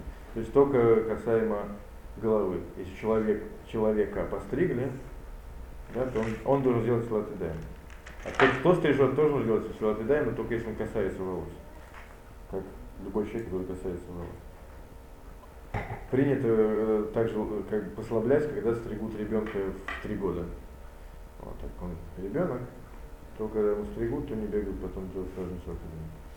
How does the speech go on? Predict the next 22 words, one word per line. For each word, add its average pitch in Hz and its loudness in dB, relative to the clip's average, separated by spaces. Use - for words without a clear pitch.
А 90 -2
есть 131 2
те, 113 -2
кто 107 -6
махмерит, 101 -6
ну, 95 -8
это - -14
уже 95 -6
выбор 104 -2
каждого. 82 -4
Дальше. 110 0
О, 87 -6
теперь 135 4
интересно, 127 4
пос-, 113 -4
это 117 -4
мы 104 -2
завершим, 107 0
уже 98 -8
не 98 -10
самое 95 -6
приятное. 127 -6